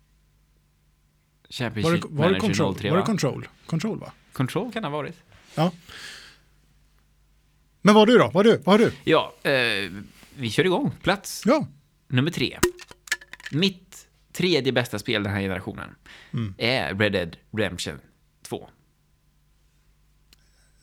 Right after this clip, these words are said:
Speaker 2: Ja, rimligt. Eh, rimligt hade jag nog gissat också.
Speaker 1: Mm.
Speaker 2: Kanske
Speaker 1: Red Dead
Speaker 2: till och med på plats
Speaker 1: Redemption
Speaker 2: ett.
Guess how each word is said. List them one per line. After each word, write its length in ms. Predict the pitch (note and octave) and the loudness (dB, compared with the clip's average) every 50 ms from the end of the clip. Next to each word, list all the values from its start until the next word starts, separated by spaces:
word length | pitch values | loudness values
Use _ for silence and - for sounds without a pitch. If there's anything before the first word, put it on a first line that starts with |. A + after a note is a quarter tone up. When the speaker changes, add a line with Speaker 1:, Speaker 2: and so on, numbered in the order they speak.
| _ F#4 | _ -12
Speaker 2:
Ja, 260 | D4 B3 F#3 E3 A3 - - | -8 -6 -4 -4 -6 -8 -4
rimligt. 640 | F3 E3+ G#3 F3 D3 D3+ F#3+ E3 C#3 C#3+ - - - | 0 0 2 2 2 2 2 0 -2 -4 -6 -6 -4
Eh, 60 | E3 | -2
rimligt 520 | D3 D3 C#3+ C#3+ E3+ D#3+ C#3+ C#3+ C#3 C#3 | -2 0 0 2 0 0 0 -2 -2 -2
hade 160 | C#3+ C#3+ D3 D#3 | -2 -2 0 -2
jag 60 | D3+ | -2
nog 160 | D3 D3+ D3+ | -2 -4 -4
gissat 600 | D3+ D3+ D3 D3+ C#3+ D3+ C#3 - - D3+ C#3 C#3 | -4 -6 -8 -6 -4 -4 -4 -2 -4 -6 -6 -6
också. 220 | A#2+ - - A#2+ - - _ _ - - - - - - - A#2 | -8 -10 -12 -14 -14 -16 _ _ -20 -20 -20 -20 -20 -8 -6 -4
Speaker 1:
Mm. 200 | G#2+ F#2 E2+ - - - - - - - | -4 -4 -4 -8 -14 -20 -20 -20 -10 -2
Speaker 2:
Kanske 80 | C3 C#3 | 0 0
Speaker 1:
Red 80 | D3+ - | 2 4
Dead 120 | F3+ F#3+ | 4 4
Speaker 2:
till 100 | G#3+ E3+ | 2 2
och 60 | C#3+ | 2
med 100 | C#3 C3+ C3+ | 0 0 0
på 60 | C#3 | 0
plats 240 | B2+ C3+ A#2+ - B2+ | -2 -2 -2 -4 -6
Speaker 1:
Redemption 260 | A#2 A#2 A#2+ - - | -6 -8 -10 -12 -14
Speaker 2:
ett. 40 | - | -18